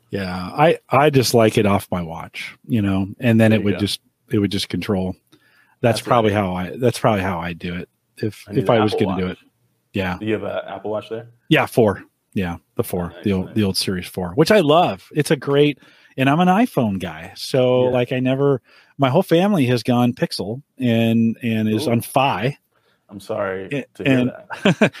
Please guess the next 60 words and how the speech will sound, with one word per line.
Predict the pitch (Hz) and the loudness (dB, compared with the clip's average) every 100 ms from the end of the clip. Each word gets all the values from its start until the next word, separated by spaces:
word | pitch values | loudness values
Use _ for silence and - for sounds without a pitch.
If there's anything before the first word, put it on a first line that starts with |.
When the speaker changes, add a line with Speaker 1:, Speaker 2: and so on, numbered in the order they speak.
| - | -18
Speaker 1:
<laughs> | - | -6
and | 120 131 | 0 4
I'm, | 131 147 151 - | 6 6 4 2
I'm | 120 151 | 2 4
the | 151 127 | 4 4
last | 117 127 143 - | 2 2 0 -2
holdout | 131 127 113 85 95 - | 0 2 0 -4 -10 -4
on | 123 127 | 2 4
an | |
iPhone. | 147 240 - | 4 2 -2
Speaker 2:
I | 107 110 | -4 -4
am | 110 107 104 | -4 -6 -6
Speaker 1:
Yeah. | 98 - _ | -10 -12 _
Speaker 2:
a | 110 | -6
diehard | 101 110 107 107 101 95 - | 0 2 2 2 0 0 -6
iPhone | 87 95 95 - 92 87 | -4 -2 -4 -10 -14 -14
guy | - 69 65 95 | -12 -12 -12 -8
Speaker 1:
Yeah, | 139 226 160 | -2 -2 0
me | 127 196 | -2 -2
Speaker 2:
still. | - 170 170 | 0 0 0
Speaker 1:
too, | 110 - _ | -4 -10 _
'cause | - 156 | 2 4
it | |
Speaker 2:
And | 139 | 4
as | 117 | 4
a | |
Speaker 1:
works | 220 - | 2 2
Speaker 2:
P | |
C | 135 | 4
Speaker 1:
really | 175 196 | 6 8
Speaker 2:
guy, | |
Speaker 1:
well. | 165 208 107 - | 6 6 4 0
Speaker 2:
that | 104 101 | -2 -6
means, | 101 98 - - | -10 -14 -16 -8
that | 202 | -2
means | 269 - | 0 0
a | |
lot. | 87 104 | -4 2
Yeah, | 135 | 2
it | 101 | 0
just | 120 120 | -6 -12
works | 117 131 120 - | -4 -4 -4 -4
perfectly. | 123 127 110 - 95 | -2 -2 -4 -6 -8
I | |
mean, | 104 107 107 101 - _ _ _ - | -8 -8 -10 -12 -20 _ _ _ 2
there's | 117 | 4
Speaker 1:
Well, | 117 117 | 6 6
the | 123 | 2
Speaker 2:
no | 123 | 0
complaint. | 117 117 123 113 _ _ | -6 -8 -10 -10 _ _
Although, | 113 117 123 139 92 87 - _ _ _ _ _ 87 - | 2 2 4 4 2 -2 -14 _ _ _ _ _ -20 -8
I | 113 | -4
don't | 117 | -2
know | 110 | -2
if | 107 | -4
you've | 107 | -8
seen | - 113 | -6 -4
the | 104 | -6
Surface | 95 107 104 104 | -4 -4 -4 -6
Neo, | 101 104 113 123 135 | -6 -4 -4 -4 -8